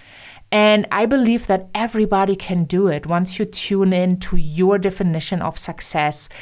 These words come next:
and once you let go of other people's definitions for you.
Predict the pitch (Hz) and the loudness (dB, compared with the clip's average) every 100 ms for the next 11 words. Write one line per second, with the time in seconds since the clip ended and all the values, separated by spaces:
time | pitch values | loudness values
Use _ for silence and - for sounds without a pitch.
0 | - - - - 190 180 196 214 - 269 | -18 -20 -10 0 2 4 4 2 0 0
1 | 233 220 - 185 185 - 175 - 190 196 | 0 0 2 4 4 2 -4 -4 -2 0
2 | 220 220 202 185 180 - 185 175 170 170 | 0 0 -4 -4 -6 -6 -4 -2 0 0
3 | 180 175 160 - - - 185 185 185 151 | -2 -4 -6 -8 -8 0 2 2 0 -6
4 | - - | -10 -14